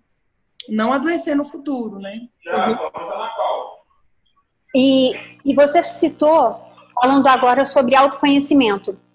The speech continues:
Speaker 2: é algo também que eu vejo nas pesquisas, né? Quando a gente lê em saúde mental.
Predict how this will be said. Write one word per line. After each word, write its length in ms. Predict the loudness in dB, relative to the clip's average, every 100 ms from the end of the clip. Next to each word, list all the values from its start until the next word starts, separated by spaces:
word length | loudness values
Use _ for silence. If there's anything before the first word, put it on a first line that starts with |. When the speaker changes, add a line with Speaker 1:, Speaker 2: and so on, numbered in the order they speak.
| _
Speaker 2:
é 120 | 2
algo 340 | 4 6 4 0
também 640 | 0 2 2 2 2 0
que 220 | 0 2
eu 140 | 2 4
vejo 240 | 2 2
nas 200 | -2 0
pesquisas, 680 | -2 -2 0 0 2 2 0
né? 280 | 0 0 -2 -2
Quando 140 | -4
a 60 | -2
gente 260 | -4 -2
lê 80 | 0
em 120 | 0
saúde 300 | 0 -4 -2
mental. 500 | 0 -2 -2 -4 -4